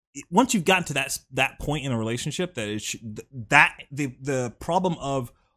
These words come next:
"Oh, this person makes me uncomfortable or I feel insecure," or whatever, I'm like,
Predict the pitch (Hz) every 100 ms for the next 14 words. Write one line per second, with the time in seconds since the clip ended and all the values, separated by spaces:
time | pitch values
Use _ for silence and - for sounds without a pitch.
0 | _ 131 127 120 110 120 - - 127 120
1 | 117 110 101 - _ _ _ _ _ _
2 | 127 120 113 123 110 101 123 131 127 110
3 | 101 101 95 95 104 123 98 107 - 104
4 | 147 139 110 101 101 101 92